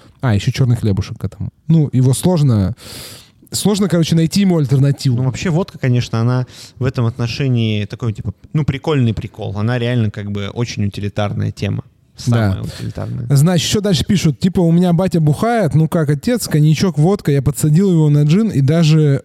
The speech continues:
Speaker 1: он пьёт джин-тоник». Олег Самойлов пишет в, э, Ютубе: «Проблема ухода в глобальных брендов в том, что маленькие бренды им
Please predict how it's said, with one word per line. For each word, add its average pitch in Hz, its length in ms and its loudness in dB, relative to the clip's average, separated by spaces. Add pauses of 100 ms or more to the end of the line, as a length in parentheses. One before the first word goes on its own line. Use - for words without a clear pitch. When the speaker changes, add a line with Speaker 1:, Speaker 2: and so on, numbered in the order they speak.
Speaker 1:
он 180 220 4
пьёт 165 220 2
джин-тоник». 135 540 2 (640)
Олег 151 240 2
Самойлов 190 420 2
пишет 143 280 2 (100)
в, 135 300 4
э, - 40 4
Ютубе: 147 440 2
«Проблема 165 500 2
ухода 156 320 0
в 139 60 2
глобальных 151 480 2
брендов 151 360 0
в - 40 -12
том, 226 240 0
что 147 160 -2
маленькие 151 440 2
бренды 175 380 2
им 165 400 2